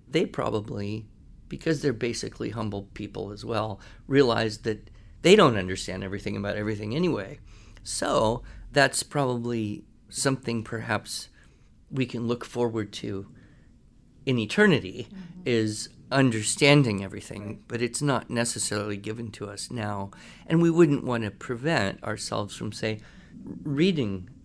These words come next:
Speaker 1: a beautiful poem or reading a Shakespeare play with kids or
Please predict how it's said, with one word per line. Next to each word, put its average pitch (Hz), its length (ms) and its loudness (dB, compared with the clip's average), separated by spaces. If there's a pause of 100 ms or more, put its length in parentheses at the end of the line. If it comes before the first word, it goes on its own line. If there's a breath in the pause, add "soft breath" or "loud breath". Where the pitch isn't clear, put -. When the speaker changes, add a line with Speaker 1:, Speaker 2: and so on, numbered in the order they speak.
(160)
Speaker 1:
a 120 80 -2
beautiful 117 380 -4
poem 101 440 -6 (380 loud breath)
or 117 480 0 (360)
reading 131 340 -2
a - 20 -4
Shakespeare 135 480 -4
play - 380 -8
with - 300 -14
kids 123 360 -8
or 110 260 -2